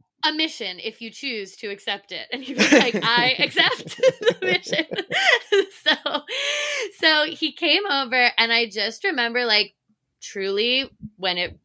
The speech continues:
Speaker 1: went in, I was so like, "Yeah!" Like,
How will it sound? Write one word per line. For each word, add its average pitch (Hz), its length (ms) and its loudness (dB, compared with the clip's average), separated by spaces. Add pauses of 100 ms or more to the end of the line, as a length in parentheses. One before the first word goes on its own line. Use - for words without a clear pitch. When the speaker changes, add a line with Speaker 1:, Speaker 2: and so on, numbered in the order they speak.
(140)
Speaker 1:
went 185 300 -4
in, 196 480 -2 (140)
I 208 180 4
was 202 240 -4
so 196 460 0
like, 190 380 -4 (520)
"Yeah!" 330 920 4
Like, 311 260 4